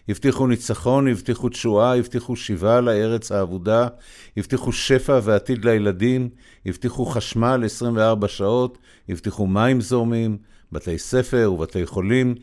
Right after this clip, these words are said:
הבטיחו להשיב את הכבוד האבוד, למחות את החרפה, והבטיחו נקמה. נקמה אחת גדולה ואיומה, כזאת שבגללה היה שווה כל הסבל, הטראומה,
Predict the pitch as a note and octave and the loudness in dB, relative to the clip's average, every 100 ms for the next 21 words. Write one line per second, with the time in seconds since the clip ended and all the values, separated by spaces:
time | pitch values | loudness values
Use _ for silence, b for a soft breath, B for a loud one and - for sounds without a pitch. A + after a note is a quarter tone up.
0 | B B - G#2 C#3 C3+ C#3 A#2+ A2 - | B B -10 -4 -2 2 4 4 4 2
1 | C3 B2 B2 - G2 A2+ B2+ B2+ A#2 G2+ | -2 -2 -2 -2 0 2 2 4 4 2
2 | B2 C#3 A#2+ - - - E2 F2 - G#2 | 0 0 -2 -10 -18 -12 -8 -6 -4 -2
3 | G#2+ A2 G#2+ G#2 F2 - C3 B2+ A#2+ b | -2 -4 -4 -6 -4 0 2 0 -4 b
4 | b b D#2+ E2+ - G#2+ C3 A#2 A2 A2 | b b -8 -6 -2 0 2 2 2 0
5 | F#2 C2+ A#1+ - _ _ _ _ - E2+ | 0 -4 -12 -20 _ _ _ _ -12 -6
6 | F#2+ G#2+ G2+ - A#2+ B2+ A2+ G2 G2+ A2 | -2 -2 -2 0 2 2 0 0 2 4
7 | A#2 G#2+ G2 G2 G2+ G#2+ B2 B2 b b | 4 2 2 2 2 2 0 -2 b b
8 | b b - F2 B2 - A2 G#2+ G2+ G#2+ | b b -6 0 0 0 0 2 2 4
9 | A#2+ B2+ A#2 - G2+ G#2+ - G#2 F#2+ - | 4 4 2 0 -2 -2 0 -2 -2 -2
10 | B2+ A2+ A#2+ G#2+ C#2+ - F#2+ A2+ B2 A2 | -2 0 -2 -2 -6 -6 0 2 2 0
11 | G2+ | -4